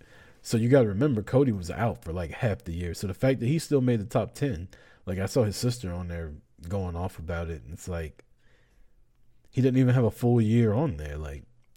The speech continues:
and he lost at <laughs> WrestleMania. Um, but that's some of their criteria for it, like, titles won, matches, quality of opponent, all that kind of stuff.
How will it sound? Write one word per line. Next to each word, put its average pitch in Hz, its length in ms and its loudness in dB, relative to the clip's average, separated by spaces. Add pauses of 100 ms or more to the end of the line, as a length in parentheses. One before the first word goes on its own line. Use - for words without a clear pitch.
and 139 140 0
he 127 80 2
lost 98 360 0
at 82 100 -2
<laughs> - 20 -6
WrestleMania. 107 840 -4 (720)
Um, 101 540 4 (600)
but 117 140 2
that's 156 160 12
some 156 200 6
of 135 60 4
their 131 140 8
criteria 127 580 4
for 104 300 0
it, 98 60 -4
like, 90 200 -6
titles 113 400 4
won, 104 500 0 (380)
matches, 107 720 2
quality 110 460 2
of 92 100 -2
opponent, 101 480 0
all 101 140 -4
that 101 160 -4
kind 92 200 -6
of 90 80 -8
stuff. 87 360 -8